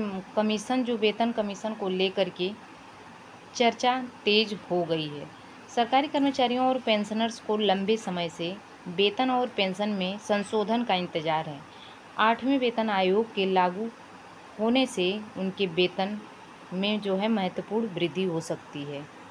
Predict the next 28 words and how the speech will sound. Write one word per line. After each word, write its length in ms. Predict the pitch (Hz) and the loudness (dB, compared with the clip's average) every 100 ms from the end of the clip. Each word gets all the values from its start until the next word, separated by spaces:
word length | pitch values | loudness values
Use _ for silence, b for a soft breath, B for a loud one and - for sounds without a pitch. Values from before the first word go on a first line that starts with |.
| - - - - - - - - - - | -20 -12 -10 -10 -14 -20 -20 -20 -10 -8
सूत्रों 420 | 247 - 277 285 | -8 -4 -2 0
के 120 | 277 | 2
मुताबिक 500 | 262 240 233 220 247 - - - - | 0 2 2 2 -4 -8 -20 -18 -2
सरकार 480 | 226 214 220 233 - | 0 2 4 4 2
आठवें 460 | - 208 202 220 247 | 2 2 2 -2 0
वेतन 360 | 196 185 214 208 | 2 2 2 2
आयोग 340 | 180 185 208 | 2 2 0
के 340 | 208 170 170 | -4 -6 -6
गठन 440 | 180 175 175 202 220 | -2 0 0 0 -2
की 160 | 220 | -2
प्रक्रिया 520 | 190 185 175 175 175 180 | -4 -4 -4 -2 0 0
में 260 | 165 175 - | -4 -6 -4
और 220 | 170 180 190 | 0 0 0
इसकी 480 | - 214 - 240 | -2 -4 -4 -4
जो 200 | 214 208 | 0 0
है 380 | 170 160 165 208 - - - - - - - - - - - - - - - - - | 2 2 2 0 -6 -12 0 0 0 -12 -20 -20 -14 -12 -12 -16 -20 -20 -20 -16 -6
बात 280 | 185 214 240 | 4 4 4
करें 320 | 262 262 233 | 2 2 2
गठन 240 | 226 254 262 | 0 2 0
की 100 | 262 | 2
प्रक्रिया 460 | 208 - 208 226 | 0 2 2 2
में 160 | 233 240 | 4 4
और 200 | 220 220 | 4 4
इनकी 420 | - 196 190 220 | 2 0 2 0
जो 180 | 208 208 | 0 0
है 240 | 175 208 | 2 -2
फाइल 420 | 208 - 160 175 | -2 -2 2 2
लगभग 580 | 208 190 180 156 170 196 | 2 2 0 -2 -6 -6